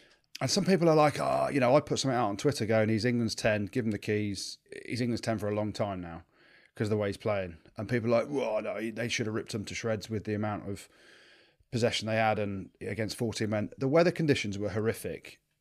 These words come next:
and he has, and Quinn should have won that game quite comfortably, I thought. Tyrone Green has had an absolute stinker. He's got Danny Care, easy pass on his right-hand side. He's under the sticks. They butchered a few chances. Marcus Smith keeps, yeah, he's gone for a couple of crossfield kicks. Exeter were clever.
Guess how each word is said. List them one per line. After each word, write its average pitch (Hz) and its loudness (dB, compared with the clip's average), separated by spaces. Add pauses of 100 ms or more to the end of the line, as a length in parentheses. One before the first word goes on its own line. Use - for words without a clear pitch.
(120)
and 110 -4
he 123 4
has, 113 2
and 135 -2
Quinn 202 4
should 165 4
have 135 4
won 131 6
that 92 0
game 107 2
quite - 0
comfortably, 113 -2
I 95 0
thought. 98 -6 (500)
Tyrone 139 6
Green 117 4 (140)
has 104 -4
had 110 0
an 107 0
absolute 120 -4
stinker. 113 -2
He's 107 -2
got 92 -4
Danny 127 4
Care, 107 2 (100)
easy 110 0
pass 104 -8
on 98 -8
his 90 -8
right-hand 98 -6
side. 101 -4 (160)
He's 113 -2
under 107 -2
the 90 -8
sticks. - -4
They 117 0
butchered 139 0
a 113 0
few 113 0
chances. 110 -2 (720)
Marcus 147 2
Smith - 2
keeps, - -2 (260)
yeah, 120 -2
he's - -10
gone 127 -2
for - -4
a - -6
couple - -4
of 107 -10
crossfield 113 -2
kicks. - 0 (120)
Exeter - 2
were 147 4
clever. 107 4